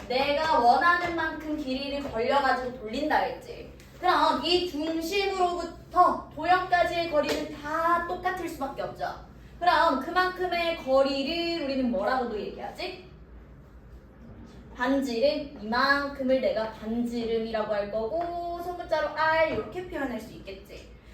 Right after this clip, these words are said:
그럼 이 중심이라는 걸, 이 원 자체를 이제는 뭐 할 거냐면 좌표 평면에다가 할 거야. 그럼 이 중심이 뭔지 모르니까 그냥 A,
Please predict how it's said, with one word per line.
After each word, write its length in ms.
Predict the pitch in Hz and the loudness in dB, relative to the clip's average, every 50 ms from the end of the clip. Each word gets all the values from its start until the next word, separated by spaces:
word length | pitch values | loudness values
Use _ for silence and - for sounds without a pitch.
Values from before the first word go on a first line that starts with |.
| - - - | -20 -10 -2
그럼 520 | 339 349 311 302 311 320 285 240 214 - - | 0 2 4 6 6 6 4 2 2 -2 -2
이 340 | 302 339 359 370 381 381 - | 0 2 2 2 2 0 -2
중심이라는 680 | 277 269 285 294 285 330 339 330 330 311 302 294 269 254 | -4 -6 -4 -4 -4 -2 -2 -2 0 2 2 2 2 2
걸, 120 | - - - - | -2 -4 -4 -2
이 80 | 285 294 | -2 2
원 260 | - 220 233 - - | 4 4 4 4 6
자체를 360 | 339 339 339 - 311 302 302 294 - | 4 4 4 2 -2 0 0 -2 -4
이제는 640 | 233 214 - 226 240 - 339 294 - - - - - - | -6 -8 -8 -6 -4 -2 -2 -2 -4 -6 -10 -12 -14 -10
뭐 160 | 185 208 240 | -6 -4 -2
할 140 | 262 262 254 | -2 -2 -2
거냐면 520 | 233 220 214 220 233 240 330 330 - - | -4 -6 -4 -4 -2 2 2 2 2 0
좌표 360 | 196 - 285 294 294 392 381 381 | -4 -4 -2 -2 -2 -2 -4 -2
평면에다가 580 | 381 370 359 349 330 302 285 - 240 220 208 | -2 -2 0 0 2 2 2 0 0 0 0
할 160 | 202 196 196 196 | -4 -6 -8 -8
거야. 220 | 180 - - - - - - - - - - - - - - | -10 -10 -10 -12 -16 -18 -20 -20 -20 -20 -20 -20 -18 -12 -4
그럼 440 | 359 370 339 330 339 294 247 240 - | 2 2 4 4 4 2 0 -2 -2
이 260 | 320 349 370 370 370 320 | 2 4 4 4 2 0
중심이 720 | 311 311 320 330 320 330 339 339 339 330 339 339 339 330 | -4 -6 -6 -6 -6 -6 -6 -6 -4 -4 -4 -2 -2 0
뭔지 380 | 269 240 240 254 262 254 285 294 | 4 4 4 4 4 0 0 -2
모르니까 560 | 247 233 247 262 269 285 277 277 269 277 269 | -4 -2 -2 -2 -2 0 -2 -2 -2 -2 -2
그냥 260 | 262 254 262 262 262 | 0 0 0 0 0
A, 300 | 240 220 220 254 254 - | 0 0 0 -2 -2 -4